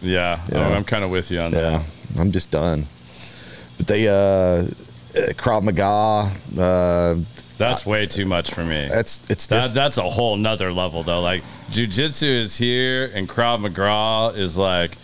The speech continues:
Speaker 1: beat the shit out of you, John Wick style,
Speaker 2: And walk
Speaker 1: like,
Speaker 2: away.
Speaker 1: over here.
Speaker 2: Yeah.
Speaker 1: Like
Speaker 2: I took that for years, and I enjoyed it. But I basically took it just to, you know, just for as a,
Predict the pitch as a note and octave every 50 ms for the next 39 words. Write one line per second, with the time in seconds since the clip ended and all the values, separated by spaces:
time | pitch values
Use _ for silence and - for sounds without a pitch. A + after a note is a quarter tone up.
0 | - - - - - - - - - F#2+ F2 - B2+ B2+ B2 - C3 B2 - -
1 | C3+ B2+ A#2 A#2 A2+ G#2+ G#2 G#2+ G#2+ G#2 G#2 F#2+ D#2+ G2 A2 A2 A2 G#2 G#2 G#2
2 | G#2 G2 - - - - A2 G2+ G2 F#2+ F#2+ F#2+ F#2+ G2+ A2 G#2 F#2+ G2+ G#2 F2+
3 | F#2 F#2+ F2+ F#2+ F2+ G#2+ G#2 F2 F2 F2+ F2 D#2+ F2+ G2 G2 F#2 F2 E2+ E2 D2+
4 | D#2+ F#2 F#2+ G2+ E2+ F#2 E2+ E2 F2+ E2+ D#2 - - - - - - - - -
5 | - - B2 C3 E3 F3+ - C4 G3 E3 C#3 - - G#2 F#2 F2 F2 E2+ C#2 G#1+
6 | - - - - - - G#2 A2 G#2+ G#2+ A2+ A#2+ B2 B2+ D#3 F#3+ F3 B2 A#2+ A#2
7 | F#2+ C#2+ - - - - - - - - - - - - - - A#2 A2+ A#2 B2
8 | C#3+ D#3 - - B2+ - C#3 B2+ - - C#3 - - - A#2 G2+ - - A2 G2+
9 | F#2+ G2 G#2+ B2+ A#2+ G#2 F#2+ G#2+ C3 - - - - B2 A2 G#2+ G#2 F#2 F2 F#2+
10 | F2+ F2+ F2